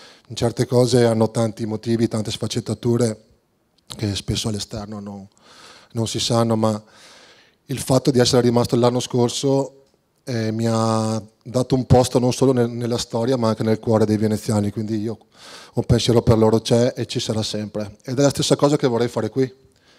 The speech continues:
Questo è il mio obiettivo. Qui parto con un vantaggio, che sono stato qui tre anni, ho vinto il campionato di B, mi, mi sono salvato in Serie A, quindi l-, l'ambiente lo conosco bene, conosco bene il presidente,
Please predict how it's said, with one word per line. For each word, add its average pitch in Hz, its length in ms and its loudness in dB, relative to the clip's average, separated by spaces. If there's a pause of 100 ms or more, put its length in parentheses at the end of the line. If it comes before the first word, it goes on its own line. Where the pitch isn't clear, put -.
(240)
Questo - 220 -6
è 127 40 0
il 117 60 -2
mio 120 80 4
obiettivo. 117 760 2 (300)
Qui 147 140 2
parto 120 340 2
con 117 140 0
un 117 80 2
vantaggio, 110 540 0
che - 80 -8
sono 110 160 -8
stato 113 240 -8
qui 120 160 2
tre 120 160 2
anni, 123 380 0 (920)
ho 120 140 2
vinto 117 200 0
il 104 60 -8
campionato 113 380 -4
di 107 100 -2
B, 127 300 2
mi, 120 200 -8 (120)
mi 120 80 -16
sono 117 160 -14
salvato 113 340 -2
in 110 80 -6
Serie 110 260 -2
A, 127 180 -4
quindi 117 500 -4 (560)
l-, 117 420 -8
l'ambiente 123 560 -2
lo 127 140 0
conosco 113 440 -2
bene, 123 300 2
conosco 113 340 -6
bene 117 200 -6
il 110 40 -8
presidente, 127 800 0